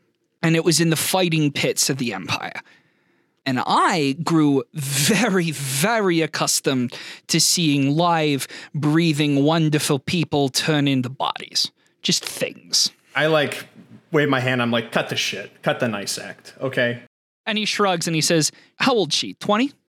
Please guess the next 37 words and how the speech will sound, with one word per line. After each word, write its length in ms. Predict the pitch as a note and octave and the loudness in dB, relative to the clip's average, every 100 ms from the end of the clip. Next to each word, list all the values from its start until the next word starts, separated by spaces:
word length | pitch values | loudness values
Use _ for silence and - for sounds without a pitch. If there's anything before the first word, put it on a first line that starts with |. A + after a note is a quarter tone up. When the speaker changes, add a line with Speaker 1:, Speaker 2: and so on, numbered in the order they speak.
| _ _ _ | _ _ _
Speaker 2:
Probably. 600 | - A2 A2 A2+ C3 E3 - _ _ _ _ | 0 0 0 0 0 -2 -12 _ _ _ _
Speaker 1:
And 640 | F3 F3 F3+ F3 E3+ E3 - _ _ | -4 -2 0 0 0 -2 -4 _ _
how 580 | - - B3+ C4 C4 B3 - | -4 0 2 2 2 0 2
many 580 | G3+ G#3 G#3 G3+ F#3+ F3 | 4 4 2 0 0 -2
places 480 | - F#3 D#3+ E3 | 0 0 2 2
has 80 | D#3+ | 2
she 160 | D#3 E3+ | 0 0
been 240 | D3 D3+ | 0 0
to 220 | C#3+ D#3 C3+ | 0 0 0
outside 360 | C#3 - C#3 | -2 -2 -4
the 60 | B2 | -4
capital 360 | - F#2 - | -6 -8 -6
city? 300 | - - - - _ _ _ _ | -4 -4 -6 -20 _ _ _ _
Speaker 2:
It 120 | - | -2
doesn't 320 | E3 D#3 C3+ | 0 0 -4
matter. 340 | A2+ F#2+ F#2+ - _ _ _ - | -8 -14 -18 -20 _ _ _ -6
Speaker 1:
It 160 | E3 | -2
matters 480 | F3 G#3+ C#4 A#3+ - | -2 0 -2 -2 -2
to 140 | G#3 | -2
her. 340 | E3+ A3 G#4+ F#3+ - _ _ _ _ _ | 0 0 -2 -4 -8 _ _ _ _ _
Speaker 2:
Listen, 560 | C#3+ C#3+ C3+ - F#2+ A#2 - _ _ _ - | -4 0 0 -2 -6 -12 -20 _ _ _ -4
I 160 | D3+ | 0
didn't 200 | G#3 G#3+ | 0 0
choose 280 | - F3+ C#3+ | -2 -4 -4
this 240 | C3+ B2+ B2+ | -6 -6 -6
life 260 | A2+ G2+ E2 - | -6 -8 -14 -14
either, 380 | A#2+ G2+ F#2+ - _ _ | -14 -14 -16 -18 _ _
okay? 420 | - A#2 C#3 C3+ - _ _ _ _ _ _ _ - | -10 -4 -2 -4 -10 _ _ _ _ _ _ _ -4
I 200 | D3+ G3 | 0 0
killed 320 | F#3+ F#3 C#3+ | 0 -2 0
my 120 | C3 | -2
first 380 | B2 - A2 - | -4 -6 -10 -8
man 200 | A2+ G#2 | -10 -12
when 100 | G2+ | -12
I 100 | G#2 | -12
was 160 | G2 - | -12 -14
fifteen, 540 | - G2 - - - | -14 -16 -20 -20 -20